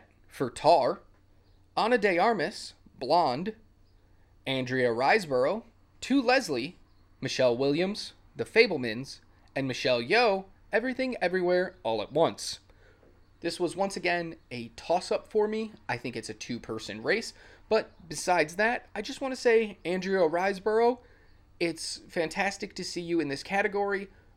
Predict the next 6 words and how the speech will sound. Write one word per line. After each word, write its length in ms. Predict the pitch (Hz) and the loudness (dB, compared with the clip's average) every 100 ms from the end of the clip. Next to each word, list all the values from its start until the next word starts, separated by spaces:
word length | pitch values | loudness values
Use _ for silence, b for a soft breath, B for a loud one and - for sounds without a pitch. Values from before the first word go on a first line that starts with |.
| - | -10
but 380 | - 147 127 120 - - _ _ _ - - - | 0 2 2 0 -6 -20 _ _ _ -20 -16 -4
it's 200 | 147 139 | -4 -4
a 40 | |
very 320 | 127 147 147 | -2 2 2
weird 520 | 135 123 143 147 151 143 - | 0 0 4 6 4 0 -10
nomination 840 | 131 123 123 170 185 208 196 196 | -2 -2 0 -2 -2 -2 -2 -4